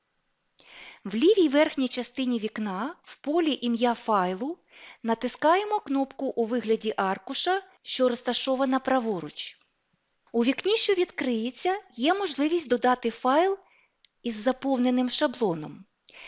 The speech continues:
Можна перетягнути його з вікна папки у виділену область або скористатись кнопкою «Додати»,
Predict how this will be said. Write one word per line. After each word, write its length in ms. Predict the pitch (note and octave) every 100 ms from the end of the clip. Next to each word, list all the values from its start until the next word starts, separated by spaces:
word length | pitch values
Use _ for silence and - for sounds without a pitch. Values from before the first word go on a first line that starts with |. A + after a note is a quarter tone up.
| - -
Можна 340 | B3 B3+ C4+
перетягнути 720 | C4+ D4 D4 D#4+ D4 C#4+ -
його 260 | A#3 G#3+ A3+
з 100 | G#3+
вікна 340 | A#3+ - B3
папки 580 | G#3 A#3 G#3+ - - G3+ -
у 260 | A3 G3
виділену 540 | F#3+ A3 G#3+ G3+ G3+ -
область 640 | G3 F3 A3 F#4+ - - - - -
або 300 | A3+ A3 F#4
скористатись 840 | - D#4 C4+ - A#3 B3 C4+ - -
кнопкою 540 | - A3+ A3+ A3+ A3+
«Додати», 680 | A3+ G3 G3 F#3+ - D#4+